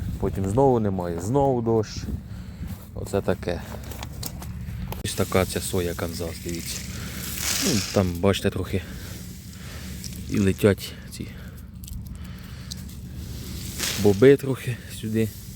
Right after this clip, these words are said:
стручки, нічого. Але загалом подивіться, яка соя. Ну, вона не те, що, знаєте, сирата й така. Вона, я ж кажу, вологість п'ятнадцять і сім, вже, мабуть, і п'ятнадцять з половиною,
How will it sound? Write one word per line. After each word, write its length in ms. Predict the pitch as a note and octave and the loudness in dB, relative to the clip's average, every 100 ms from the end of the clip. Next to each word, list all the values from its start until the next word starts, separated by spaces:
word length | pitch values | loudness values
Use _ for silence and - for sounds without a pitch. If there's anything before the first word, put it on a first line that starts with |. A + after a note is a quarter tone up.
| - - - - - - - | -10 -10 -10 -10 -10 -10 -10
стручки, 560 | - G2+ - - G#2+ - - - - - - | -4 -2 0 4 4 2 -8 -10 -10 -6 -2
нічого. 420 | F#2+ - F2+ D#2 - - - - - - - - - - - - | -2 0 -2 -2 -6 -12 -12 -10 -10 -10 -10 -8 -8 -8 -6 6
Але 200 | G#2+ G#2 | 8 10
загалом 400 | G2+ G#2 A#2 A#2+ | 10 10 10 8
подивіться, 360 | A2 G#2+ G#2+ G#2 | 6 4 4 4
яка 220 | G2+ G2 | 4 2
соя. 400 | - F#2 E2+ E2+ - - - - - - - - - - - - - - - - - | 0 0 0 -2 -8 -14 -14 -14 -14 -12 -12 -12 -10 -10 -10 -10 -10 -10 -10 -8 0
Ну, 240 | F#2+ A#2+ - - - - - | 4 4 2 -8 -12 -12 0
вона 420 | F#2 G2+ A2+ A2 - A2 - F#2+ | 6 10 12 10 4 -8 -6 2
не 220 | G2 A2 | 6 8
те, 200 | D#3 F3 | 10 8
що, 240 | - B2+ | 8 6
знаєте, 560 | G#2 G#2 G2 G2 F#2+ F#2 | 10 10 10 10 10 8
сирата 460 | - A2 G2+ F#2 | 10 10 10 8
й 40 | F#2 | 6
така. 320 | F#2 F#2+ F2+ - - - - - - - - | 4 6 2 2 -12 -12 -12 -12 -14 -14 -6
Вона, 320 | - D3+ D#3+ | 0 2 6
я 80 | D#3 | 6
ж 80 | - | 6
кажу, 220 | D3+ C#3+ | 8 10
вологість 400 | A#2+ C#3+ C3 - | 10 10 10 8
п'ятнадцять 500 | B2 A#2 C3+ B2+ A#2 | 4 6 4 4 0
і 80 | A#2 | 0
сім, 220 | - C3 | 4 4
вже, 160 | G#2 G#2+ | 6 6
мабуть, 400 | G#2 G2+ G#2 G2 | 6 6 4 2
і 40 | |
п'ятнадцять 380 | F#2 G2 A2 G2+ | 4 6 6 6
з 40 | |
половиною, 600 | - G2 G2+ B2+ A#2+ G#2 | 2 2 4 4 2 2